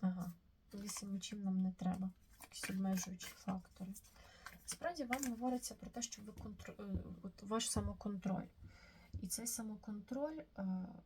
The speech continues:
само собою проростає з ваших думок. Тому що ваші думки можуть вас розгойдувати на якісь, ну, скажімо так, м, дії нераціональні.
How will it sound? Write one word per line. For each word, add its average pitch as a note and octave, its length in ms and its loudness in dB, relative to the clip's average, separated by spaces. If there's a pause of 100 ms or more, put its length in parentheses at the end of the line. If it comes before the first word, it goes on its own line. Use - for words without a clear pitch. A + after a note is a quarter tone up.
(160)
само G#3+ 260 -4
собою G#3+ 360 -4
проростає G3 640 0
з F#3+ 100 -2
ваших F#3+ 400 -2
думок. F#3 480 6 (600)
Тому G#3+ 100 -2
що G#3+ 160 0
ваші A#3 340 2
думки G#3 360 -4
можуть G3+ 320 -2
вас G3+ 240 -2
розгойдувати G3 760 0
на F#3 120 8
якісь, G#3 400 2 (520)
ну, G#3 140 2
скажімо F#3+ 580 6
так, G3+ 280 -4 (180)
м, F#3 500 12 (380)
дії G3 600 4 (1080)
нераціональні. G3+ 1120 4